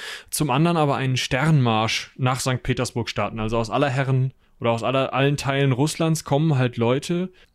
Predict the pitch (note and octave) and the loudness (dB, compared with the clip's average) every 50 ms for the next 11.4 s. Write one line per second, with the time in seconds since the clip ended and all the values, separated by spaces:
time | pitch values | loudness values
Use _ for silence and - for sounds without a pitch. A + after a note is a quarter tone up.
0 | _ - D#3 C3+ A#2+ B2+ C3 D#3 E3 - E3+ D3 B2+ C#3+ D3+ D3+ C#3+ D#3+ F3 F3 | _ 0 0 2 2 4 2 2 2 2 2 2 4 4 4 4 4 4 4 2
1 | - D#3 C#3 - C#3+ - C3 D3+ D3+ A2+ A#2+ B2+ A#2+ A#2+ C3 C3 D3 D3 - D3+ | 2 -2 -2 0 0 0 2 2 2 2 0 0 0 0 0 0 0 0 0 -2
2 | B2+ - - C3+ C3+ D3+ - - - - A#2+ A#2+ B2+ C3 - - D3 C#3 C#3 - | -2 0 0 0 0 0 -2 -6 -6 -2 2 2 4 2 2 0 -2 -2 -2 -2
3 | - - - - - - - - - - _ _ _ - D3+ C#3+ D#3+ D#3 C3+ C#3+ | -6 -10 -12 -16 -20 -20 -20 -20 -20 -20 _ _ _ 2 4 4 4 4 4 2
4 | C3 A#2 - - C#3+ E3 D#3 - - C3+ C3+ - A#2+ C3+ C#3+ C3+ - D3 C#3 C#3 | 0 2 0 0 2 2 0 0 0 -2 0 0 2 0 0 2 2 0 0 2
5 | C3+ B2+ A#2 A2 B2+ B2 C3 C3 A2+ - B2+ B2 B2 B2+ B2+ B2 - - C3 B2 | 2 0 2 2 2 2 2 2 2 2 4 4 4 4 2 2 0 0 -2 -2
6 | A#2 A#2 - - C3 C3+ D3+ D#3 - - - - - - - - _ _ - - | -2 -2 -2 -2 0 0 0 -2 -4 -6 -8 -8 -8 -10 -14 -20 _ _ -20 -20
7 | - - _ - B2+ A#2 B2+ C3 C#3+ - - C3+ C3 B2 C3 - C3+ C3 A#2+ - | -20 -18 _ 0 2 2 4 2 2 2 2 2 2 4 2 2 2 2 2 2
8 | - C3 D#3+ D#3 - - D3+ C#3+ - - C#3 C3+ C3+ - C#3 C3+ C3 C3 C3 C#3+ | 2 2 2 2 0 0 -2 -2 0 0 -2 -2 0 0 2 2 2 2 2 0
9 | C3 A#2 G#2+ D#3 D#3+ - - D#3+ C#3+ C3 B2+ C3 C#3 C#3 - C#3+ C#3 C#3+ C#3 C#3 | -2 0 0 0 0 0 2 2 2 4 4 2 2 0 0 0 -2 0 0 0
10 | C#3+ C#3+ - C3 C3 C3+ C3+ C3 A#2+ A2+ A#2 A2+ A#2 B2+ C#3+ C#3+ C#3 - - C#3 | 0 0 0 0 0 0 0 0 -2 -2 -2 0 0 2 2 0 0 0 -2 0
11 | B2+ C3 C3+ C3+ C3 C3 C3 B2+ | 2 2 2 4 2 2 2 0